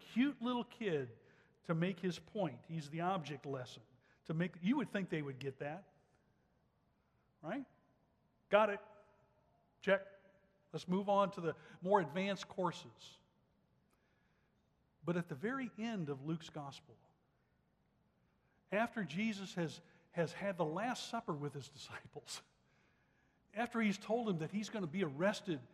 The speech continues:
and killed and raised again, after all of that, here's what Luke says in chapter twenty-two.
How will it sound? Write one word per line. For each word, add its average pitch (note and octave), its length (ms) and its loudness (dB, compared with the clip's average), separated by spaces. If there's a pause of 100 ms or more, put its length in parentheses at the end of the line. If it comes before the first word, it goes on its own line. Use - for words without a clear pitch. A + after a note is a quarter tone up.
(240)
and D#3 300 -2
killed F#3+ 640 -4
and C#3+ 200 -4
raised F#3+ 440 -2
again, D#3+ 360 -4 (640)
after F3+ 380 -2
all B3+ 260 2
of F#3+ 100 2
that, F#3+ 240 0 (180)
here's C4+ 260 0
what A3 260 -4
Luke G3+ 200 -2
says G3+ 340 -6
in C#3 140 -6
chapter E3+ 340 -6
twenty-two. E3+ 640 -4